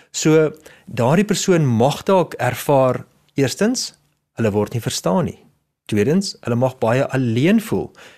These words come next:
En derdens, hulle weet self nie wat om te maak met wat hulle deurgaan nie. So, dit is dalk dat hierdie nuwe motor nou vir 'n, uh, 'n maand of twee, weet, baie aandag trek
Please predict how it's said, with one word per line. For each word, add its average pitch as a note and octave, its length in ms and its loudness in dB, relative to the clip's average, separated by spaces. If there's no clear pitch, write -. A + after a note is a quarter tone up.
En D3 140 2
derdens, F3+ 440 2
hulle D3 140 0
weet D3+ 180 0
self F#3+ 340 2
nie G#3 100 2
wat B2 180 2
om A#2+ 80 -2
te B2+ 120 -2
maak A2 280 2
met A2 140 -4
wat G#2+ 180 -2
hulle A2 160 -2
deurgaan F#2+ 440 -6
nie. - 160 -20
So, D#3 260 2
dit C#3+ 180 -2
is F#3 200 0
dalk E3 180 0
dat B2+ 140 0
hierdie B2 240 0
nuwe A#2+ 240 2
motor A#2+ 500 0
nou A#2+ 160 2
vir B2+ 160 0
'n, A2 260 2
uh, G2 200 -2
'n A2+ 160 0
maand B2+ 380 2
of A2 140 -4
twee, C3+ 240 0
weet, A2 240 -4
baie A#2 280 2
aandag C#3+ 400 0
trek A2+ 560 -2